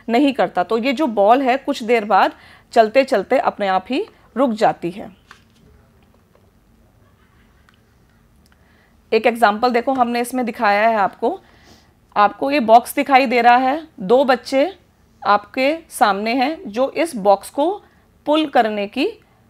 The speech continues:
पुश करने की कोशिश कर रहे हैं। तो इस केस में आपने देखा कि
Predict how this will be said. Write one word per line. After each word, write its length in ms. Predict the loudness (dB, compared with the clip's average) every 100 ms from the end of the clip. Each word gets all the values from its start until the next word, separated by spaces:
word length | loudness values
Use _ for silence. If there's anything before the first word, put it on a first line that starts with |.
| _ _ -2
पुश 180 | 0 0
करने 340 | 0 -2 -2
की 120 | -6 -4
कोशिश 460 | -4 -2 -6 -6
कर 200 | 2 2
रहे 180 | 2 -6
हैं। 220 | -10 -16 _ _ _ _ _ _ -8
तो 80 | -2
इस 160 | -2 -2
केस 320 | 0 0 0
में 200 | -2 -4 0
आपने 300 | -2 0 -4
देखा 440 | -4 -2 -2 -2 -6 _ _ -6
कि 340 | -4 -4 -8